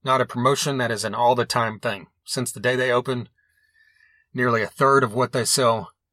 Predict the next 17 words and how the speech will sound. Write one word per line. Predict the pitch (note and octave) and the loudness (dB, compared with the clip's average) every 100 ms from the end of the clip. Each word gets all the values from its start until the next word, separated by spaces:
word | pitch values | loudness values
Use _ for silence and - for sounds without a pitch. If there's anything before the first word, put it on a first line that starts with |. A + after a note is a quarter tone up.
| _ _ _ _ _ _ | _ _ _ _ _ _
goes | - A#2+ G#2+ | -2 0 0
to | |
build | A2+ A2 | -6 -4
no-kill | A2 A#2 - A2 | -4 -4 -4 -6
animal | G#2 G2 | -8 -10
shelters, | - G2 - F#2 - | -10 -10 -12 -16 -12
which | G#2 - | -12 -10
is | F#2+ | -12
a | |
great | G2 A#2 C3 - | -6 0 0 2
cause, | B2+ A#2+ A#2 A2+ - _ _ _ | 2 2 2 0 -6 _ _ _
and | C#3 G2+ G#2+ | -14 -10 -2
not | A2+ | -2
enough | A2 A2 G#2 - - _ _ - - - - - - - - | 0 -2 -4 -8 -14 _ _ -20 -20 -20 -20 -20 -20 -18 -4
major | A2+ A2+ G#2+ | -2 -2 -4
towns | - A2+ G#2+ - | -4 -2 -4 0
have | A2+ A2 G#2+ | 2 2 0